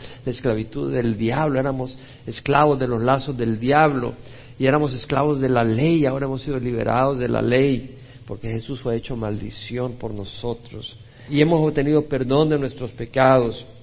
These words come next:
según la riqueza de su gracia que Él ha hecho abundar para con nosotros. Es decir, el perdón de los pecados es parte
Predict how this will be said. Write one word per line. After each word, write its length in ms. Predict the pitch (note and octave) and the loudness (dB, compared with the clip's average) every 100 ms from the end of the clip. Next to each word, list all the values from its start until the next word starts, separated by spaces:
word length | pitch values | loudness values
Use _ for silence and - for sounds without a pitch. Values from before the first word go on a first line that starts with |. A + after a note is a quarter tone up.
| - - - | -20 -20 -20
según 320 | - G#3 G3+ G#3+ | 0 4 6 8
la 120 | E3+ | 6
riqueza 540 | D#3 - F#3+ F#3 F#3 | 4 2 2 2 2
de 80 | D#3 | 2
su 180 | - C#3 | 0 0
gracia 500 | D3+ F#3 F3+ E3 B2+ | 4 6 6 2 0
que 80 | D3+ | 4
Él 100 | D#3 | 4
ha 100 | D#3 | 4
hecho 180 | D3+ | 2
abundar 520 | C#3+ B2+ A#2+ B2+ E3 D3+ | -2 -2 -2 4 4 4
para 240 | C#3+ C3 | 2 0
con 140 | B2 | -2
nosotros. 500 | B2 A2+ C#3+ - C3 | -8 -6 -8 -8 -10
Es 80 | C3+ | -8
decir, 300 | C3+ B2+ D3 | -6 -4 -4
el 80 | C3 | -2
perdón 320 | B2+ B2+ D#3 | -4 -4 -2
de 60 | D#3 | -2
los 160 | C3+ | -4
pecados 360 | C3+ B2 C#3+ C3 | -6 -2 -2 -2
es 100 | B2+ | -8
parte 640 | - - D3+ F#3+ F#3 D#3+ | -12 -4 0 0 -2 -4